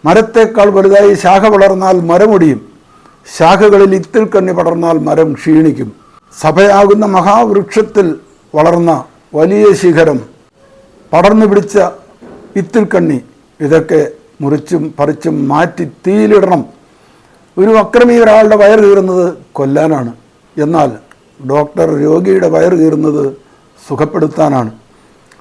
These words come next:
സഭയുടെ രോഗം ഭേദമാക്കാൻ എവിടെയെങ്കിലും കീറേണ്ടി വന്നാൽ കീറണം, മുറിച്ചു കളയേണ്ടി വന്നാൽ കളയണം. നാനൂറ് വിമത വൈദികർ പുറത്തു പോയാലും ഈ സഭയ്ക്ക് ഒരു നഷ്ടവുമില്ല. മാലാഖമാർ കാലുകുത്താൻ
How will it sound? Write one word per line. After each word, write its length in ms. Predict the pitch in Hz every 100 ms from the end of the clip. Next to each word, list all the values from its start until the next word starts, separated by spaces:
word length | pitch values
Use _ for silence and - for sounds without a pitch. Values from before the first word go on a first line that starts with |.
| -
സഭയുടെ 360 | 151 170 202 202 190
രോഗം 240 | 202 208 196 151
ഭേദമാക്കാൻ 640 | 180 190 175 165 - 151 151 151
എവിടെയെങ്കിലും 580 | 160 180 175 160 160 156 135
കീറേണ്ടി 440 | 156 160 160 156
വന്നാൽ 220 | 147 143 131 -
കീറണം, 400 | 143 160 151 120 - _ _ _ -
മുറിച്ചു 300 | 160 202 - 202
കളയേണ്ടി 340 | 196 196 202 190
വന്നാൽ 260 | 185 185 185 -
കളയണം. 400 | 175 190 208 156 113 - _ _ _ -
നാനൂറ് 480 | 147 180 220 226 226 220
വിമത 260 | 208 220 240 214
വൈദികർ 340 | 214 202 208 165
പുറത്തു 280 | 190 190 202
പോയാലും 340 | 196 190 185 170 - - 170
ഈ 20 | 185 170
സഭയ്ക്ക് 380 | 170 170 175 170 165 160
ഒരു 140 | 165 180 170
നഷ്ടവുമില്ല. 560 | - 196 180 170 151 123 - _ _ _ _
മാലാഖമാർ 560 | 127 156 185 202 208 214 202
കാലുകുത്താൻ 460 | 185 226 226 220